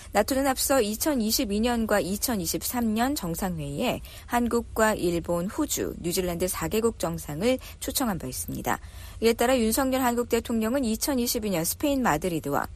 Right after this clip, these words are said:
지난해 리투아니아 빌뉴스에 이어서 열린 나토 정상회의에 참석했습니다. 비오에이 뉴스 안소영입니다.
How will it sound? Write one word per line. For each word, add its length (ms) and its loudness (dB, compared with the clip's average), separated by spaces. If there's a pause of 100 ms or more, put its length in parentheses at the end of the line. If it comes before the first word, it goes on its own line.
(120)
지난해 460 2
리투아니아 720 0
빌뉴스에 600 0
이어서 240 -2
열린 320 0 (240)
나토 440 0
정상회의에 600 -4
참석했습니다. 880 -6 (440)
비오에이 420 6
뉴스 440 0
안소영입니다. 760 -2